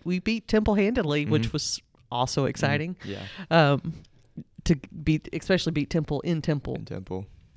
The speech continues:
Speaker 1: Um, so knowing that they play, Temple played them real close,
Speaker 2: Mm.
Speaker 1: um, you know, I know it,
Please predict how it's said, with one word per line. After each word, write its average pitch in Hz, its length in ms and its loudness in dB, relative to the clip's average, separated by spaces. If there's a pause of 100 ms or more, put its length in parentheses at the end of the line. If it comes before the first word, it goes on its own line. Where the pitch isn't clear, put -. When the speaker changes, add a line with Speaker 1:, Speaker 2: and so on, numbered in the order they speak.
(240)
Speaker 1:
Um, 143 440 4 (120)
so 185 160 10
knowing 175 500 8
that 147 540 4 (120)
they 151 300 4
play, 165 400 2
Temple 180 280 4
played 165 320 0
them 147 280 2
real 160 140 6
close, 156 680 4
Speaker 2:
Mm. 104 500 -10
Speaker 1:
um, 143 440 0 (600)
you 160 80 2
know, 139 320 4 (680)
I 165 80 4
know 160 220 8
it, 160 120 4